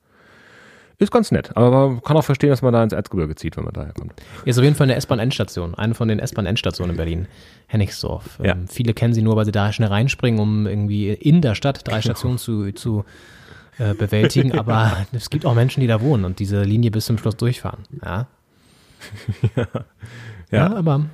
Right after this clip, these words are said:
Speaker 1: Hennigsdorf ist irgendwo vom Potsdamer Platz Richtung Friedrichstraße. Ist, in die Richtung ist das auf jeden Fall.
Speaker 2: Ja, genau, in Richtung Norden. Ähm, auf jeden Fall, Martin Mennel, Respekt. Mal sehen, wie viele Elfer noch dazukommen, die er hält in dieser Saison.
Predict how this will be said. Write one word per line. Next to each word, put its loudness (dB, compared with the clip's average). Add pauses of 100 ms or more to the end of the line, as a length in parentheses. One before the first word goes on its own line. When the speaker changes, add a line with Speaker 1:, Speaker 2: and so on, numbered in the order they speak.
(140)
Speaker 1:
Hennigsdorf 0
ist -6
irgendwo 6
vom 4
Potsdamer 4
Platz -2
Richtung 2
Friedrichstraße. 0
Ist, -6
in 0
die 0
Richtung 0
ist -4
das -8
auf -6
jeden -8
Fall. -2
Speaker 2:
Ja, 2
genau, -2
in -4
Richtung -2
Norden. -2 (540)
Ähm, 4
auf -4
jeden 2
Fall, 2 (400)
Martin 2
Mennel, 2
Respekt. -2 (200)
Mal 0
sehen, 4
wie 2
viele 0
Elfer 2
noch 2
dazukommen, 0
die 2
er 4
hält 4
in 2
dieser 0
Saison. 2